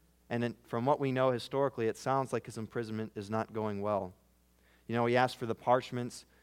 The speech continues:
he asked for the scrolls, he asked for the cloak, likely because winter time is coming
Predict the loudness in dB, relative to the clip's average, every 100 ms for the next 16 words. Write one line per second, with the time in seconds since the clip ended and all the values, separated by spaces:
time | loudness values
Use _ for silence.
0 | _ 0 2 2 -2 -8 -8 -4 2 2
1 | 2 2 0 0 -10 -14 -4 2 2 2
2 | -2 -2 -10 -10 -8 -4 -4 -4 -2 0
3 | 0 -2 -4 -2 -2